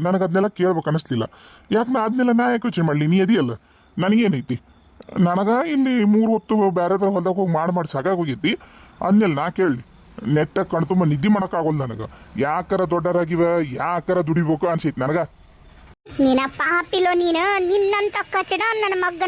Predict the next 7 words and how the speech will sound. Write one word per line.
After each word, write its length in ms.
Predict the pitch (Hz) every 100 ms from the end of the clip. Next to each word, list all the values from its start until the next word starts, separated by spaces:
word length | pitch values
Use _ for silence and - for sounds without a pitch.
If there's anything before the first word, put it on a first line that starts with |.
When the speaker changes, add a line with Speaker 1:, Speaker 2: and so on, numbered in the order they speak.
| 339
Speaker 2:
ನಾನು 220 | 302 269 311 330
ಹೋಗಿ 260 | 302 311 330 339
ಹೋಗಿ 180 | 311 294
ಜನ್ಮ 180 | 269 294 330
ಕೊಟ್ಟಿನಲ್ಲ. 460 | 330 - 349 320 285 311 381 349 - - -
ನಾನು, 160 | 277 330 330 302
ನಾನು 160 | 359